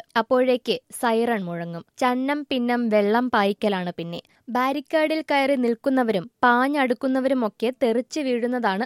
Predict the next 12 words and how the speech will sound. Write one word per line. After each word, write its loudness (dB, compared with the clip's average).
അടുത്ത -4
കാഴ്ച. -10
മന്ത്രി -2
ജലീലിന്റെ 0
രാജി 0
ആവശ്യപ്പെട്ടുകൊണ്ടുള്ള 0
സമരം -2
സംസ്ഥാനമാകെ 0
അലയടിക്കുമ്പോഴും 0
ടി -2
വി -2
സ്ക്രീനിൽ 0